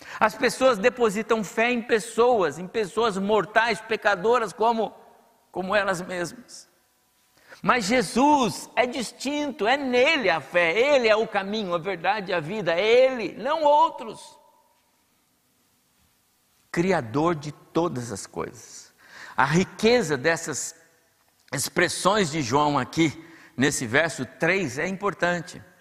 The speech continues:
Olha, se ele é o Verbo, se já estava com Deus desde a eternidade passada,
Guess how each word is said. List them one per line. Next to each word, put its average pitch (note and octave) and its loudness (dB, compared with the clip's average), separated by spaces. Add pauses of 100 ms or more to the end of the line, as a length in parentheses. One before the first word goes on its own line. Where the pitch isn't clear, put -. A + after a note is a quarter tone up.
(500)
Olha, A#2 0 (200)
se - -4
ele A#3+ 2
é A3 6
o G3+ 2
Verbo, A#2+ 0 (360)
se - -6
já F#3 0
estava A#3 -2
com G3 -4
Deus F#3+ 0
desde G3+ -2
a G3+ -4
eternidade E3+ -4
passada, C3 -2